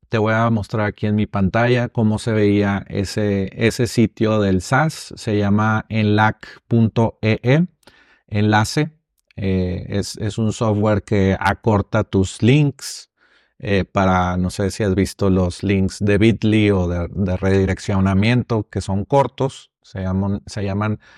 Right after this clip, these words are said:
acortadores de U R L. Y también podías crear una, o puedes, pero bueno, ya no lo estoy vendiendo, eh, crear una página de,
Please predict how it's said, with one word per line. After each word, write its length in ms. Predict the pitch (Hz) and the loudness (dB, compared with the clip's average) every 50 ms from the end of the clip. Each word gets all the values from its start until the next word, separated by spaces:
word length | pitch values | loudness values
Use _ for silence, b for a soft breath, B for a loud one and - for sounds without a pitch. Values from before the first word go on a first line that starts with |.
| B B B | B B B
acortadores 840 | - 101 - - 110 101 - - 101 95 98 101 101 110 113 110 101 | -6 -4 -2 -2 -4 -4 -2 -2 -2 0 0 0 0 0 0 0 0
de 140 | 104 104 | 0 0
U 160 | 101 101 107 107 | 0 0 0 0
R 300 | 107 110 117 117 117 123 | 0 0 0 0 0 0
L. 200 | 127 143 170 - B B B B B B B B B B _ | 0 -2 -4 -8 B B B B B B B B B B _
Y 280 | - 139 147 156 160 156 - - - - - | -2 2 4 4 4 2 0 -10 -18 -10 -2
también 500 | - 120 113 113 107 113 113 113 113 107 | 0 2 2 2 2 2 2 2 0 0
podías 540 | - 117 113 110 107 104 104 107 104 - | 0 0 2 2 2 2 2 0 -2 -4
crear 400 | - - 107 101 98 98 98 98 | -6 -4 -2 0 2 2 0 0
una, 580 | 98 98 98 101 101 101 101 98 95 95 95 92 - | -2 -2 -2 -2 -2 -2 -2 -2 -4 -4 -6 -6 -8
o 140 | - 104 98 | -8 -10 -8
puedes, 440 | - - 123 131 131 127 123 - - | -2 -2 0 2 2 0 -2 -4 -6
pero 220 | - 101 95 98 | -8 -6 -4 -2
bueno, 200 | 95 98 95 92 | -2 -2 -2 -2
ya 140 | 92 92 90 | -4 -4 -4
no 120 | 92 95 | -4 -2
lo 100 | 95 92 | -2 -4
estoy 240 | 92 - - 95 95 | -6 -6 -4 -4 -2
vendiendo, 580 | 92 98 101 98 107 107 110 113 110 113 _ _ _ _ _ _ _ _ _ _ _ _ - | -2 0 0 0 0 0 0 0 -2 -4 _ _ _ _ _ _ _ _ _ _ _ _ 0
eh, 380 | 110 104 101 101 98 95 95 95 | 2 4 4 4 4 2 2 0
crear 320 | - - 107 107 104 104 104 | 0 2 2 4 4 4 2
una 300 | 110 107 107 104 - - | 2 2 2 0 0 0
página 500 | 104 104 - - 120 107 101 101 98 98 | 0 0 0 0 0 0 2 2 2 2
de, 440 | 92 92 90 87 87 90 87 - | 2 2 0 0 -2 -4 -6 -10